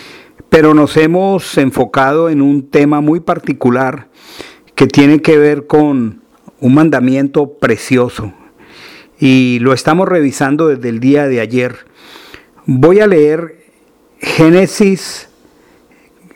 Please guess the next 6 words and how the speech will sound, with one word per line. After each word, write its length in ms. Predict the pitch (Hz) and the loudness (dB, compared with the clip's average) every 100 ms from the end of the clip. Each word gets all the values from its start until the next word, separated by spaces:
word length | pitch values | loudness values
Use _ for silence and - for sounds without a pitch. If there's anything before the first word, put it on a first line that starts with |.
| _ _ _ _ _ | _ _ _ _ _
catorce 680 | - 117 - 180 202 - 196 | -4 -2 0 2 2 0 2
veinte. 600 | 185 190 180 127 - 104 - _ _ _ _ _ _ _ _ _ _ _ _ - | 2 2 0 -2 -6 -8 -10 _ _ _ _ _ _ _ _ _ _ _ _ -2
Lo 200 | 131 131 | 2 2
leo 240 | 131 139 | 2 0
aquí, 340 | 143 143 143 139 | -2 -2 -2 0
dice: 680 | 131 131 - 143 143 143 | -2 -2 0 0 0 -6